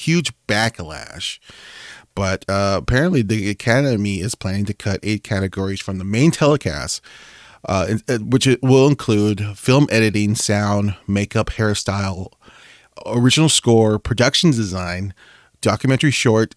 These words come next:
animated short, and live action short. Now, they're gonna have a presentation an hour before the, the, the live telecast, and they're gonna have, uh, have these winners edited into the live telecast, but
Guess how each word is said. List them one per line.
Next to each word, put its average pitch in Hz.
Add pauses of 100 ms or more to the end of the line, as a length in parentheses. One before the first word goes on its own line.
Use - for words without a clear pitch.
animated 110
short, 92
and 98
live 101 (100)
action 117
short. 87 (440)
Now, 107
they're 135
gonna 175
have 160
a 120
presentation 131
an 98
hour 123
before 104
the, 92 (180)
the, -
the -
live 104
telecast, - (560)
and 110
they're 113
gonna 110
have, 107
uh, 98 (120)
have 113
these 113
winners 107
edited 117
into 113
the 101
live 95
telecast, 92
but 87